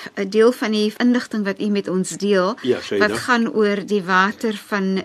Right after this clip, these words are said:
Speaker 1: eh, die rivier Kauthar,
Speaker 2: Ja.
Speaker 1: wat 'n mens sal kry as jy nie water drink nie, omdat jy vas in die maand van Ramadan.
Speaker 2: Wonderlik.
Speaker 1: Wat 'n pragtige geskenk om te hê.
Speaker 2: Presies. En dit is die
Speaker 1: Mm.
Speaker 2: maand van Noor.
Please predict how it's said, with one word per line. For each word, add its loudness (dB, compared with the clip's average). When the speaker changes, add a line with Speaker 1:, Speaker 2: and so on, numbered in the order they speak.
Speaker 1:
eh, -6
die 0
rivier 0
Kauthar, 0
Speaker 2:
Ja. 0
Speaker 1:
wat -2
'n -4
mens -2
sal -4
kry -2
as -4
jy -6
nie 2
water 0
drink -4
nie, -6
omdat -6
jy -10
vas -12
in -8
die -8
maand -8
van -12
Ramadan. -8
Speaker 2:
Wonderlik. -10
Speaker 1:
Wat 0
'n -2
pragtige -6
geskenk -6
om -6
te -12
hê. -8
Speaker 2:
Presies. -10
En -8
dit -4
is 2
die -2
Speaker 1:
Mm. -2
Speaker 2:
maand -2
van -8
Noor. -6